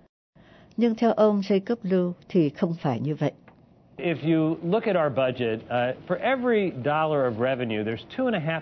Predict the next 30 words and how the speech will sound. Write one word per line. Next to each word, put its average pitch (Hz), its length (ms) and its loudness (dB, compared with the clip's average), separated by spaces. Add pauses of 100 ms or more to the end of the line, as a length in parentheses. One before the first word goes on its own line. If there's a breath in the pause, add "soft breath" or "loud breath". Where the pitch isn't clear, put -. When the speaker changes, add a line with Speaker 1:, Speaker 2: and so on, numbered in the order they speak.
(100)
Speaker 2:
dollars 113 560 -2
of 120 80 -10
spending 113 440 -6
reduction. 95 440 -10
Speaker 1:
Ông 202 180 2
Lew 190 160 2
nói, 175 200 0
Speaker 2:
So 214 60 -2
I 214 80 -4
think 240 140 -10 (300)
Speaker 1:
nếu 175 240 2
nhìn 185 240 2
vào 143 180 0
dự 151 200 -4
thảo 135 180 -2
ngân 190 180 -2
sách 294 240 -4 (100)
thì - 100 -2
cứ 214 160 -2
mỗi 214 220 -2
một 180 220 0
đô 190 140 0
la 196 300 0
thu 196 140 -2
nhập 156 220 0 (140)
lại 139 240 -2
có - 80 -4
hai 202 260 0
đô 180 160 0
la 175 180 0